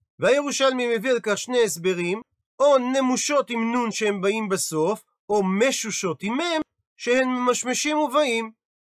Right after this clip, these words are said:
ובבבלי, רבי יוחנן מסביר שזה הזקנים שהולכים על מקלם, וריש לקיש אומר שזה הלוקטים אחר הלוקטים. המכנה המשותף בין כל הפירושים,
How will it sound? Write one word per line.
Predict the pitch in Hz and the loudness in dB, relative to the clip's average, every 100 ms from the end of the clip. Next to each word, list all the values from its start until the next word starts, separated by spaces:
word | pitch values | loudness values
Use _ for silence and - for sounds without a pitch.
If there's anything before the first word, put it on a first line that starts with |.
| _ | _
ובבבלי, | 135 147 139 156 277 262 202 196 - _ _ _ | -8 -4 -2 2 2 2 -2 -4 -6 _ _ _
רבי | 156 202 | -2 0
יוחנן | 302 294 262 247 226 | 2 4 4 2 2
מסביר | 208 170 220 196 | -2 -4 -2 -2
שזה | 151 196 214 | -2 -4 -2
הזקנים | 202 160 233 240 208 | -2 -4 -4 -4 -4
שהולכים | 214 196 - 214 | -2 -4 -2 -2
על | 196 | -2
מקלם, | 180 170 170 143 139 202 | -2 -4 -4 -2 -2 -2
וריש | 160 127 131 196 | -4 -6 -6 0
לקיש | 311 392 302 247 | 0 0 -6 -2
אומר | 214 196 202 240 _ _ | 0 2 2 -2 _ _
שזה | - 220 202 349 294 | -6 -4 -2 2 2
הלוקטים | 254 240 - _ 370 320 | 2 0 -4 _ -2 0
אחר | 269 240 254 | 0 0 0
הלוקטים. | 269 254 - 240 185 123 _ _ _ | 0 -2 -8 -6 -6 -8 _ _ _
המכנה | 147 147 151 196 | -6 -4 -2 0
המשותף | 208 156 160 226 185 | 0 -2 -2 0 0
בין | 170 | -4
כל | - 226 | -2 0
הפירושים, | 208 202 196 208 349 339 302 | 0 -2 -2 -2 -2 0 -2